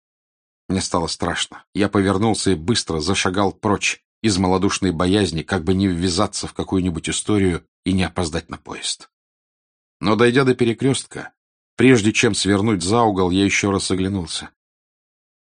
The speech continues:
И я увидел, как человек, сидевший на пороге, вскочил,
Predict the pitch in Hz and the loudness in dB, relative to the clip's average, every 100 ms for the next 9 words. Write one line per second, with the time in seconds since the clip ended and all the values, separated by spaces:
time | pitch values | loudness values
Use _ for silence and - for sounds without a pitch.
0 | - 95 98 95 95 117 98 82 95 90 | -4 2 6 6 4 4 2 0 -2 -2
1 | - 98 98 113 98 - 87 104 - 92 | 0 2 4 2 0 -2 0 0 0 -2
2 | 85 85 87 101 82 78 - 92 - 120 | -2 -2 0 0 0 -4 -6 -4 -2 0
3 | 95 - | -2 -6